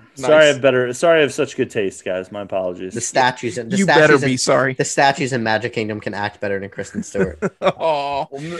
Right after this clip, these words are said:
Speaker 2: moving on. Do you guys
Speaker 1: Yes.
Speaker 2: wanna take this one together? Do you guys wanna tackle this last
Speaker 1: Yeah,
Speaker 2: one together here?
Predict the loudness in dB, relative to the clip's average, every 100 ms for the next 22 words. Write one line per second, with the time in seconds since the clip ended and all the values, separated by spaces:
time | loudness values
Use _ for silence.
0 | -6 -2 0 2 4 6 4 2 -4 0
1 | 4 6 4 2 2 0 0 -2 -2 -2
2 | 0 4 4 4 2 2 2 -2 0 0
3 | 0 -2 -4 0 0 2 4 4 6 4
4 | 2 2